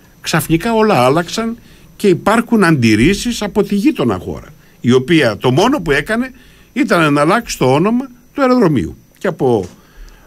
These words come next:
ε, Μέγα Αλέξανδρος που ονομαζόταν να λέγεται αεροδρόμιο των Σκοπίων.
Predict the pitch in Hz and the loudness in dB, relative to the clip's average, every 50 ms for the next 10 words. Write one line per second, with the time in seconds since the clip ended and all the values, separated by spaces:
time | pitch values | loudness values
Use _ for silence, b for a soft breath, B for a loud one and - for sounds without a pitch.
0 | b - 104 104 110 107 98 95 104 120 143 139 120 123 117 107 101 107 131 147 | b -8 -4 -2 0 0 0 0 0 2 2 2 2 2 2 2 2 2 0 0
1 | 143 - 139 120 113 107 98 101 98 - - - 101 95 92 92 92 98 95 98 | -2 -2 -2 -2 -2 -2 -2 -4 -4 -6 -6 -4 -2 -2 -2 -2 -2 -2 -2 0
2 | 98 101 98 165 196 - 202 180 180 131 113 135 165 170 180 160 165 160 160 151 | 0 0 0 0 0 0 0 0 0 0 0 -2 0 0 -2 -2 -2 -6 -6 -8
3 | - - 120 101 98 98 107 123 131 139 131 117 120 - - 85 73 - 60 | -8 -4 -2 0 0 2 2 2 2 2 2 0 -2 -2 -4 -8 -8 -8 -14